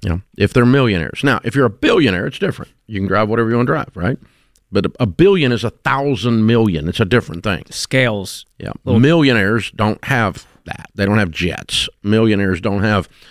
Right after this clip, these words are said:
Speaker 1: seven cars. Uh, millionaires don't, you know, that millionaires just have some money is all. A-, and, and they have, generally speaking, conservative but reasonable lifestyles.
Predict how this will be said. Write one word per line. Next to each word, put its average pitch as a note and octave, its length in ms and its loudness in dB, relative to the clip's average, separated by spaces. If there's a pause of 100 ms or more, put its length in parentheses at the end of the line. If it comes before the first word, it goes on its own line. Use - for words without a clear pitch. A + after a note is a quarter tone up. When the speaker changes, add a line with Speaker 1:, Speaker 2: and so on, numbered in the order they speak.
(100)
Speaker 1:
seven F2+ 460 0
cars. - 580 -4 (480)
Uh, E2+ 320 -2
millionaires G2+ 580 2
don't, G2 300 0 (920)
you A2+ 120 4
know, F2+ 140 2
that G#2 260 0
millionaires B2 480 2
just A2+ 180 0
have G2 260 -2
some D#2 220 -4
money F2+ 300 -2
is - 200 -12
all. - 240 -12 (100)
A-, - 220 -6
and, F2+ 300 0
and F2+ 220 0
they F2 100 2
have, F#2+ 260 0 (300)
generally F#2+ 480 0
speaking, G#2 500 -2 (760)
conservative A2+ 840 0
but G#2+ 160 -2
reasonable G2+ 460 0
lifestyles. - 640 -2